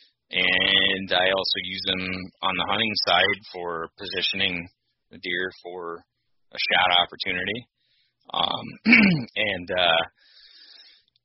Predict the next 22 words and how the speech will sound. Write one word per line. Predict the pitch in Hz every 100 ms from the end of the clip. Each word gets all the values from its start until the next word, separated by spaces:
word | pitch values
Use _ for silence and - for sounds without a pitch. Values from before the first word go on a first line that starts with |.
| _ - 123 - - - _ 120 110
basically, | 123 143 196 - 107 - 110 -
I | 104 113
would | 110
say | - 107 101
the, | 92 87 - _ _ _ _ _ _ -
I | 110
have | 104 95 95 98 95 - - _ _ _ _ _ _ _ _ _ _ _ - - - -
three, | 135 151 139 135 - _ _ _ _ _ _
the | 107
way | 110
the | 107 107
food | 127 113
plot | - 104
lays | 113 113 110
out, | 113
I |
have | 98 - -
three | 131 120
mock | 117 107
scrapes | - - 127 131 -
on | 131
it. | 135